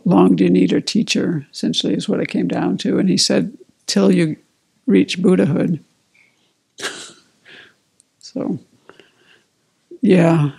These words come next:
I mean, yeah, we have to, we, attachment gets in the way of everything, is what that says to me. It's, it's, but, you know, I think Venerable's got it right.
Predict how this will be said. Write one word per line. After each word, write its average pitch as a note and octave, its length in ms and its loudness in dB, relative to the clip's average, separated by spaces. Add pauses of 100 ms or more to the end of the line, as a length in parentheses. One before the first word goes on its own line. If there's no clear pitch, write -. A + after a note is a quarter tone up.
(260)
I G#3+ 60 4
mean, A3+ 340 8
yeah, A#3 320 2
we A3 240 2
have C#4 200 -2
to, F#3+ 240 0 (100)
we, - 400 -4
attachment - 880 2 (520)
gets - 380 2 (120)
in G3 120 2
the F#3 80 4
way F#3+ 220 4
of - 120 0
everything, - 600 0 (1200)
is F3+ 140 -2
what E3+ 200 2
that - 360 -2
says - 340 0
to G#3+ 120 2
me. E3+ 480 2
It's, G#3+ 300 -4
it's, - 280 -6 (1600)
but, F#3 400 0
you G#3 100 4
know, F3+ 380 4 (1500)
I D3+ 80 -6
think G#3 240 -2
Venerable's F3+ 400 2
got F3+ 220 0
it - 60 0
right. F3 380 2